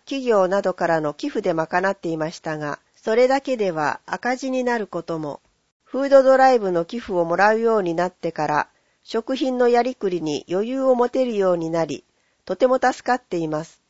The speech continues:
いただいた食品をどのように組み合わせて調理するかを考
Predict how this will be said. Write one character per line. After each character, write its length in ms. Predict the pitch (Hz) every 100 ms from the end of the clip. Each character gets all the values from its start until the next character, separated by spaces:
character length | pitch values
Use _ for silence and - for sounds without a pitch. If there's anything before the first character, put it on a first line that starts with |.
| _ _ _ _ _ _ -
い 80 | 196
た 120 | 247
だ 120 | 262
い 80 | 254
た 120 | 254
食 300 | 277 240 240
品 280 | 240 233 220
を 120 | 214
ど 160 | 208 269
の 120 | 247
よ 160 | 214 196
う 60 |
に 120 | 180
組 260 | - 190 185
み 80 | 196
合 80 | 196
わ 80 |
せ 160 | 202 190
て 160 | 165 160
調 240 | 196 190
理 140 | 160
す 160 | 160 170
る 100 | 165
か 220 | - 156
を 60 | 147
考 300 | - 185